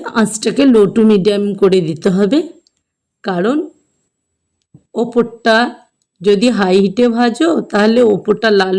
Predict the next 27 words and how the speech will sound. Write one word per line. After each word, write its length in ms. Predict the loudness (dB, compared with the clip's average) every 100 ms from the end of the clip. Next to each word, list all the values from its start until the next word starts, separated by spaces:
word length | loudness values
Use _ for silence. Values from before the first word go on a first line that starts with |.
| -2
হয়ে 160 | -2 -2
যাবে 160 | -2 0
আর 60 | 0 0
ভিতরটা 400 | 0 -2 -4 -4 -2
কাঁচা 280 | -2 0 -2
থেকে 180 | -2 -4 -2
যাবে, 200 | 0 0 -2 -6 _ _ _ _ _ _ _ _
পিঠেগুলো 480 | -8 -2 0 0 -2 -2
খেতে 260 | -4 -2 -2 -2
ভালো 180 | -2 -4
লাগবে 260 | -4 -6 -6 -6
না। 60 | -10 -16 _ _ _ _ _ _ _ _ _ _ _ _
তাই 180 | -8 -8 -6 -2
আমি 200 | 2 2 0 -8 _ _ _ -8
এখন 320 | -6 0 2 2 2
কোনো 220 | 2 2 0 -4 _
কিছু 220 | -6 0 0
দিয়ে 140 | 2 2 2
নাড়াচাড়া 520 | 0 -2 -2 0 0 0
করব 220 | 2 2 2 0
না, 60 | -2 -10 _ _ _ _ -8
আলতো 340 | -6 -4 -2 0
হাতে 300 | 0 -2 -2 -4 -6 _ _ _ _ _ _ -4
কড়াইটা 400 | -2 0 0 -2 0 2
ধরে 240 | 2 2 2 2
নড়িয়ে 320 | 2 2 0 0
দেব। 180 | -2 -4